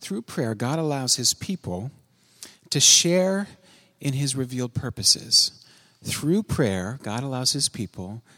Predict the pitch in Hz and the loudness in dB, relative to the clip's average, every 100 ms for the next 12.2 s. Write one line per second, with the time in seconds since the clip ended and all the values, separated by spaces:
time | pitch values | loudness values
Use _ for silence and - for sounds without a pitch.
0 | _ 107 - - 139 139 107 104 104 107 | _ -2 -2 0 -2 -4 -4 -6 -6 -6
1 | 107 98 104 98 113 98 - - - - | -6 -8 -8 -6 -8 -6 -4 -4 -4 -4
2 | 110 131 143 127 117 165 165 - 90 92 | -4 -4 -4 -4 -4 -2 -4 -2 -4 -4
3 | - - - 127 127 135 143 127 - 147 | -10 -18 -4 0 2 2 2 0 -2 -2
4 | 151 - 123 92 87 - - - - - | -2 0 0 0 2 2 2 -8 -20 -20
5 | - - - - _ _ - 135 139 139 | -20 -20 -20 -20 _ _ 0 4 4 4
6 | 135 120 110 - 110 - 87 82 - - | 2 4 4 6 4 4 -4 -8 -14 -4
7 | 151 233 - 247 247 214 226 151 - - | 2 4 4 2 2 4 2 -4 -14 -20
8 | - _ - - _ _ 165 - 233 226 | -20 _ -20 -20 _ _ 0 2 2 2
9 | 208 208 151 135 127 127 127 123 123 127 | 4 4 6 4 4 2 2 2 2 2
10 | 120 120 127 - 117 - 123 120 - 110 | 2 2 4 4 2 0 2 4 4 6
11 | - 117 - - 101 98 - 71 - - | 4 2 -2 -4 -4 -6 -10 -12 2 4
12 | - - | 4 0